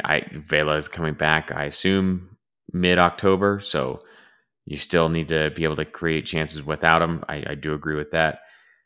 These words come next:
I, I don't know. Did Carson lose tonight? I, I, I, I, I honestly don't know. Um,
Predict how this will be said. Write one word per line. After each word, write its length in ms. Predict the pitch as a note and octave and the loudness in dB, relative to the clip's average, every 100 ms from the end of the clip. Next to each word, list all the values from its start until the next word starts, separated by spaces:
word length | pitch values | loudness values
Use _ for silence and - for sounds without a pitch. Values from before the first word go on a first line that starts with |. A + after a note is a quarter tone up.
| _ _ - | _ _ -12
I, 180 | D2+ D2+ - | -8 -8 -2
I 120 | D2+ | 0
don't 220 | E2+ C#2 | 2 0
know. 100 | D2 - - - E2 | -4 -8 -16 -14 -12
Did 160 | E2 | -8
Carson 420 | - G2 - G#2 | 4 4 6 2
lose 220 | F#2 G#2 G#2+ | 4 2 2
tonight? 320 | G#2+ G#2+ - | 0 0 2
I, 160 | E2 E2 | 2 0
I, 300 | D2+ D2+ - _ - | 0 -4 -4 _ -10
I, 220 | D2+ D2+ - | -6 -6 -4
I, 360 | D2 D2+ D2 C#2 | -4 -4 -6 -6
I 100 | D2 | -6
honestly 280 | D2 D2+ C#2+ | -4 -4 -4
don't 260 | D2+ C2 | -4 -4
know. 380 | D2 C#2 C2 - _ - | -4 -4 -6 -10 _ -10
Um, 480 | D2+ C#2 C#2 C2+ | -6 -4 -6 -8